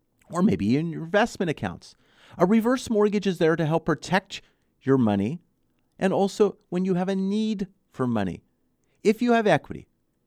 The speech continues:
you're sixty-two years of age and older, call me right now.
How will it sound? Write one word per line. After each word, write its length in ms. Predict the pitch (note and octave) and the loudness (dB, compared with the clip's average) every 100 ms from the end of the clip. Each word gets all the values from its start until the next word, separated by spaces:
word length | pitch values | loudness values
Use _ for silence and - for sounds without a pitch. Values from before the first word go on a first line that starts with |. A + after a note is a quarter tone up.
| _ - | _ -8
you're 120 | C3 | -6
sixty-two 560 | - A3 A3 A#3 - G#3 | -2 -4 -2 -8 -6 -2
years 300 | F3+ E3 D3+ | 0 -2 -2
of 60 | |
age 200 | C3 B2+ | -4 -2
and 80 | B2 | -4
older, 280 | F#2 E2+ - _ _ _ _ _ _ _ | -6 -8 -16 _ _ _ _ _ _ _
call 320 | - - F3+ G3+ | -14 -6 -4 -2
me 120 | G3 | -2
right 300 | D#3 D#3 B2 | -2 -4 -4
now. 380 | C3 C3 C3+ | -4 -2 -4